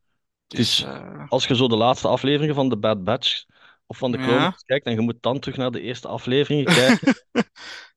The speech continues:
Speaker 1: Allee, het verhaal is natuurlijk wel tof, maar ja, de s-, kwaliteit is wel een groot verschil.
Speaker 2: Ja. En die van u, wat is uw, wat is uw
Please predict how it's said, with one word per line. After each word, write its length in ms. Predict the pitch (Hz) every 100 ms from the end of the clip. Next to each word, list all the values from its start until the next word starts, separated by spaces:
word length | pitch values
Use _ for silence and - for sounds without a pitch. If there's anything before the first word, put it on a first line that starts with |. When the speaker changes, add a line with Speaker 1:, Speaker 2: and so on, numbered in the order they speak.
| _ _
Speaker 1:
Allee, 580 | 117 143 139 127 98 117
het 200 | 113 -
verhaal 300 | 107 101 139
is 80 | 165
natuurlijk 400 | 160 156 151 151
wel 160 | 117
tof, 200 | 147 156
maar 160 | 123 104
ja, 200 | 113 110
de 220 | 92 98
s-, 120 | - _
kwaliteit 560 | - 113 - 113 120 120
is 120 | 101
wel 180 | 101 98
een 60 |
groot 240 | 87 87 -
verschil. 460 | - - 73 71 _ _ _ -
Speaker 2:
Ja. 480 | 139 135 135 147 _ _ _ _ _ _ _ _ _ _ _
En 160 | - 160
die 140 | 170
van 160 | 147 139
u, 160 | 180
wat 140 | 202 170
is 140 | 156
uw, 120 | 175
wat 200 | 160 165
is 140 | 160
uw 120 | 165